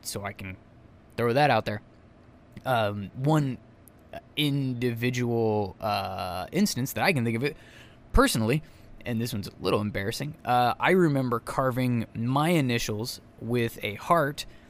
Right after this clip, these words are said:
next to the initials of a girl that I had a crush on as a child, probably their age,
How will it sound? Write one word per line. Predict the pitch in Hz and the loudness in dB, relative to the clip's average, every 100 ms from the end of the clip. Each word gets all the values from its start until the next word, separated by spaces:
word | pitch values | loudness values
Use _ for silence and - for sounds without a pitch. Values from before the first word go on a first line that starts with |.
| - | -8
next | 120 113 - - | -2 -2 -2 -4
to | - 110 113 117 - - - - | -4 -2 -2 -4 -10 -20 -20 -4
the | 123 | 0
initials | 117 104 101 107 107 110 | 2 2 -2 -4 -6 -6
of | 98 | -8
a | 101 98 - - - | -10 -12 -18 -20 -10
girl | 104 98 104 | -4 -4 -2
that | 104 | 2
I | 180 | 2
had | 127 104 | 4 0
a | |
crush | - 110 104 101 | -2 -6 -6 -6
on | 98 | -4
as | 98 95 | -6 -6
a | 98 - - - | -12 -18 -20 -10
child, | - 101 - 123 98 - - - | -6 -6 -4 -4 -4 -14 -20 -8
probably | - 139 127 117 110 | 0 2 2 0 2
their | 107 101 | 2 2
age, | 104 123 | 0 -2